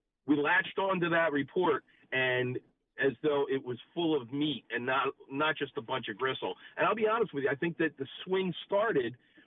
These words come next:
with Joe Santoliquito's bit on Carson Wentz. We dismissed that.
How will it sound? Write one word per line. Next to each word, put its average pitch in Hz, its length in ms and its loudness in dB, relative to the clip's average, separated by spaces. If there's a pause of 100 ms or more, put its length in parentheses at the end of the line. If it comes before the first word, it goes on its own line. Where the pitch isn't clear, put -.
(120)
with 139 160 2 (120)
Joe 156 200 2 (120)
Santoliquito's 143 760 0
bit 143 240 0
on 127 440 2 (280)
Carson 143 440 2
Wentz. 151 300 2 (360)
We 220 140 4
dismissed 214 500 0
that. 117 220 -4